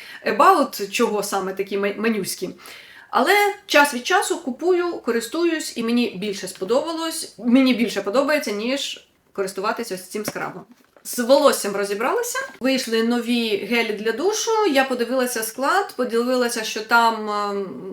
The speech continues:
ну, такі досить жорсткі пави, і не стала їх брати, а на-, натомість взяла гель для інтимної гігієни. Тут вже більш лояльніші пави,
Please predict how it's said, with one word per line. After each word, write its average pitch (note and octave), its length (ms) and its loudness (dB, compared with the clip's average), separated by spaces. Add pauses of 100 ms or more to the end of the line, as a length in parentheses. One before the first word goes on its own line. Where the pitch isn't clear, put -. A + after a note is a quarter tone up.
ну, B3+ 120 -2
такі G3+ 260 -6
досить A#3 880 -2
жорсткі A3 460 -4
пави, G#3 420 2
і B3 300 0
не A3+ 180 0
стала F3+ 420 -2
їх D4 260 -6
брати, F#4+ 340 2 (120)
а A3+ 280 6 (200)
на-, G#3+ 340 -2 (120)
натомість A3 640 -2
взяла B3+ 500 0 (160)
гель C#4 300 2
для A#3+ 300 2
інтимної A#3 500 0
гігієни. G#3 640 -4
Тут E4 300 -6
вже A#3+ 480 -2
більш G3 720 -2 (280)
лояльніші A#3+ 840 2
пави, E4 300 2